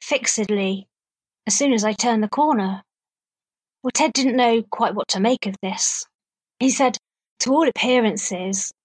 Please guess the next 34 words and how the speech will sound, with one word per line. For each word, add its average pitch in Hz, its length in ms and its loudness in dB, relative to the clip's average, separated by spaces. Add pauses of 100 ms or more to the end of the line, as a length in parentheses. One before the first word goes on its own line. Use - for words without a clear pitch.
he 277 180 0
was 214 160 2
waiting 220 500 0
for 190 200 0
me. 190 360 -4 (540)
We 277 220 0
were 277 80 4
about 294 420 2
thirty 240 340 0
yards 208 340 0
apart, 196 540 0
and 220 200 0 (340)
for - 80 -2
several 262 300 2
seconds, 196 840 -2 (200)
I 233 80 0
just 294 240 0
stared 226 400 0
back, 240 400 0
wondering 214 560 -2 (340)
who 240 180 2
the 311 80 2
hell 214 320 0
this 247 200 -4
was. 233 540 2 (960)
I 247 80 -4
felt 359 280 0
a - 40 0
strange 233 500 0
sensation 233 640 0
of 208 140 -4
malevolence, 208 920 -2 (180)
cold, 208 580 0 (460)
passionless. 185 960 -2